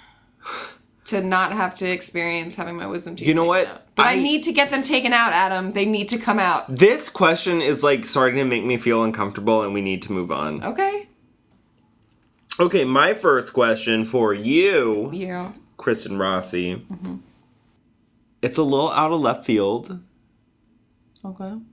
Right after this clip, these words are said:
Speaker 2: But I wanna know: Have you ever been hypnotized?
Speaker 1: Oh.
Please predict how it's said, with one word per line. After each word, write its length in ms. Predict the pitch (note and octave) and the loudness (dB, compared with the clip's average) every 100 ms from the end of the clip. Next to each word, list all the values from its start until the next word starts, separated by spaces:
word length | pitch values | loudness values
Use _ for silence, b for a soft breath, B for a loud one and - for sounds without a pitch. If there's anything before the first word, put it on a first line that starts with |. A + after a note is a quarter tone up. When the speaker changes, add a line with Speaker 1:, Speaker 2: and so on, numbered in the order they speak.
| - | -4
Speaker 2:
But 180 | C#3 - | -2 0
I 100 | C3 | 0
wanna 240 | D#3 F3+ D3 | 0 0 0
know: 400 | A2+ A2+ G#2+ - _ _ _ _ - | 2 0 -2 -10 _ _ _ _ -10
Have 320 | - C#3 B2+ | -4 -4 -2
you 180 | D3+ D3+ | -2 -2
ever 200 | C#3+ D3+ | -2 -4
been 180 | D3 | -4
hypnotized? 1000 | A#2+ F#3 D4+ G3+ - F#2 F#2+ F#2 - - _ _ _ _ _ - - _ _ - | -6 -8 -8 -10 -10 -10 -8 -10 -12 -20 _ _ _ _ _ -18 -18 _ _ -14
Speaker 1:
Oh. 1080 | F#3 F#3+ G#3 G#3+ G#3+ G#3+ G3+ G3 F#3 E3+ F3+ | -8 -6 -4 -2 -2 -4 -6 -8 -6 -8 -10